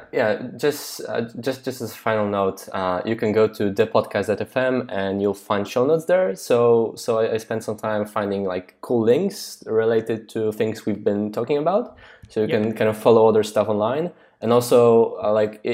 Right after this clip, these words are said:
Speaker 1: if you want to send some feedback, then on the site, the Podcast F M, uh, there's the About page, and, and, you know, uh, and there are our emails. So, yeah,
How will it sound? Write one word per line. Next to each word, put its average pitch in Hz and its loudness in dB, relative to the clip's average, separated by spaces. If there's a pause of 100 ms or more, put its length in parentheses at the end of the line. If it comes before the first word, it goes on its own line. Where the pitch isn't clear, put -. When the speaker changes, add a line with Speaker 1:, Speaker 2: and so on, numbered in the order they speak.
(120)
Speaker 1:
if 120 -4
you 143 6
want 135 2
to 127 0
send 131 0
some 120 0
feedback, 165 2
then 127 2
on 151 6
the 127 6 (100)
site, 135 2
the 131 0
Podcast 107 -4
F 110 -10
M, 123 -2 (440)
uh, 101 -2
there's 110 0
the 110 2
About 90 0
page, - -8
and, 95 -4
and, 90 -6 (440)
you 101 -8
know, 101 -12 (140)
uh, - -10
and 98 -2
there 104 6
are 98 4
our 92 2
emails. 90 -4
So, - -10 (600)
yeah, - -2